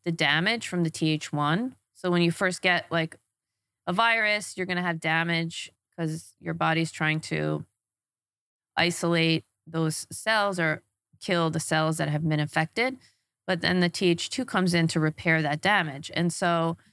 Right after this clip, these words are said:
yeah, so you always need to have this balance. And so people that are raised in too much of a hygienic environment or worry too much about being sterile, which I, that, that's the biggest mistake, I would say, to answer your question about mistakes people make,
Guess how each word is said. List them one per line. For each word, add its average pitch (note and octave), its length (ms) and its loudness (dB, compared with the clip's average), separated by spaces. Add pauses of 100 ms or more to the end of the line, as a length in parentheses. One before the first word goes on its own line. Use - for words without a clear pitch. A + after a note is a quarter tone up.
(380)
yeah, F3 180 0
so D#3+ 160 -6
you G3 180 2
always G3+ 400 0
need F3+ 480 0
to F3+ 120 -2
have E3 560 2
this D#3+ 200 -4
balance. G3 680 0
And E3+ 160 -2
so F#3 200 -2
people G3 520 -2
that F3 440 2 (160)
are F3 100 0
raised E3+ 460 2
in E3 100 0
too - 180 -4
much E3+ 280 2
of D#3+ 140 0
a D3+ 500 2
hygienic E3 600 0
environment G3 800 0
or D3+ 300 -2 (480)
worry F3+ 200 0
too F3+ 200 -2
much E3+ 240 0
about D#3+ 240 2
being E3 220 2
sterile, E3+ 580 2
which F3+ 160 -2
I, E3+ 120 2 (100)
that, G#3 300 2
that's G#3 300 2
the F#3+ 80 -4
biggest E3+ 480 -4
mistake, - 360 -8
I D3 120 -2
would D3 140 -8
say, C#3 180 -4
to D3+ 160 -10
answer D3+ 220 -6
your D3+ 80 -6
question D3 420 -4
about C#3+ 380 -4
mistakes D3+ 380 -4
people E3 280 -4
make, G3+ 320 0